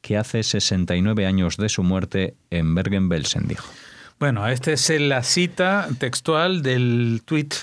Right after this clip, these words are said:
Speaker 2: que publicó Elsa Artadi. Y vamos a empezar por alguna cosa que a mí me pone bastante los pelos de punta. Es decir, si alguien quiere rendir homenaje a Ana Frank, que por lo menos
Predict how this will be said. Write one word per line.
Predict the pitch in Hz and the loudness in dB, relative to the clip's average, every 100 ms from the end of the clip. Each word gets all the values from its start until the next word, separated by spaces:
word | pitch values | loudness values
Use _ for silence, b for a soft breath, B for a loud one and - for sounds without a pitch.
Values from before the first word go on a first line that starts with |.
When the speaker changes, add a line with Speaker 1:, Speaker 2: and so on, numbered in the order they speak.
| - | -10
Speaker 2:
que | - 123 | -4 -4
publicó | 131 127 135 127 156 156 185 - | -2 0 0 0 0 -2 -4 -4
Elsa | 135 123 - 135 | -2 0 0 0
Artadi. | 127 127 123 107 92 - B B B B B B | 0 0 0 0 -2 -6 B B B B B B
Y | - 131 131 | -4 0 2
vamos | 165 175 165 | 2 2 2
a | |
empezar | 165 147 143 - 165 170 170 151 - - _ | 0 0 0 2 4 4 2 -2 -8 -16 _
por | - 139 139 | -4 0 0
alguna | 139 143 160 156 147 | 0 2 2 2 0
cosa | 165 147 165 165 | -2 0 0 -2
que | - | -2
a | 135 | 2
mí | 147 160 160 160 160 156 156 | 2 4 4 4 2 2 2
me | 147 139 | 2 0
pone | 143 147 151 | 0 0 2
bastante | 139 123 - 139 139 139 | 0 -2 -4 -4 -2 -2
los | 131 120 | -2 -4
pelos | 131 127 123 | -2 -2 0
de | 127 | -2
punta. | 127 131 110 - 90 B B B - | 0 0 0 -2 -4 B B B -6
Es | 120 | -2
decir, | 117 135 123 - _ | 0 0 -2 -6 _
si | - - 110 | -6 -2 0
alguien | 117 147 151 | 2 2 2
quiere | 127 147 143 | 2 0 2
rendir | 135 131 135 143 143 | 2 0 2 2 2
homenaje | 143 139 143 135 - 104 - b b b b b - | 4 4 2 0 -2 -6 -8 b b b b b -4
a | 131 131 | 0 2
Ana | 147 | 0
Frank, | 135 151 151 151 - - _ _ _ _ | 0 -2 -2 -2 -8 -16 _ _ _ _
que | - | -8
por | 120 110 | -4 -2
lo | 110 110 | 0 2
menos | 117 123 185 - - | 2 2 2 0 -4